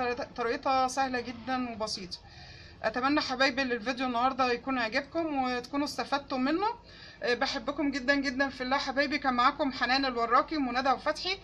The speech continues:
يا ريت اللي لسه متابعني لاول مره فضلا وليس امرا حبايبي، لو الفيديو عجبكم والقناه عجبتكم وبتستفادوا منها،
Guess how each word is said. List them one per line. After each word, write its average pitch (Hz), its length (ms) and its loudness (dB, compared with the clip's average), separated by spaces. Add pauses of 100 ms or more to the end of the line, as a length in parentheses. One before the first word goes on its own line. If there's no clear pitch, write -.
(260)
يا 240 100 4
ريت 294 160 0
اللي 254 160 4
لسه 269 240 0
متابعني 262 500 0
لاول 262 320 2
مره 311 320 6
فضلا 254 400 2
وليس 254 320 2
امرا 254 320 4
حبايبي، 254 520 0
لو 269 180 2
الفيديو 247 360 0
عجبكم 247 420 -2
والقناه 240 280 -2
عجبتكم 254 560 -2 (240)
وبتستفادوا 254 680 -2
منها، 285 400 2